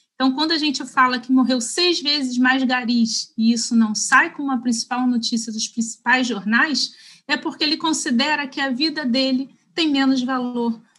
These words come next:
do que uma outra vida. E não é. Então, a gente tem que lutar, a gente tem que despertar para esse tipo de consciência.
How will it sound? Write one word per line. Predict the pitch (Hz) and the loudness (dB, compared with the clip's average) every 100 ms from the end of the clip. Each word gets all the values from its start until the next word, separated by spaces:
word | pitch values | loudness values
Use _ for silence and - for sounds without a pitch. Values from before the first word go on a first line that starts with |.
| - | -4
do | 240 | -2
que | - | 0
uma | 240 226 | 4 4
outra | 214 208 202 | 4 -4 -10
vida. | 180 180 - - _ _ _ - | -12 -16 -20 -20 _ _ _ 4
E | |
não | 262 339 339 | 4 4 0
é. | 277 294 _ _ _ _ - | -2 -4 _ _ _ _ -2
Então, | 220 214 233 262 | 0 0 0 0
a | 269 | 0
gente | 277 262 | 0 0
tem | 285 262 | -2 -2
que | |
lutar, | 302 349 370 269 285 311 - _ - | -2 -6 -4 -2 0 -2 -10 _ -6
a | |
gente | 214 233 226 | 2 2 4
tem | 269 | 2
que | 262 | 2
despertar | 220 392 - 415 381 - 311 320 | 2 0 0 -2 -4 -4 -4 -4
para | 269 | -2
esse | 262 262 | -2 -2
tipo | 226 233 226 | -6 -6 -4
de | 214 | -6
consciência. | 220 202 196 - 175 202 - - | -6 -8 -8 -10 -10 -12 -12 -14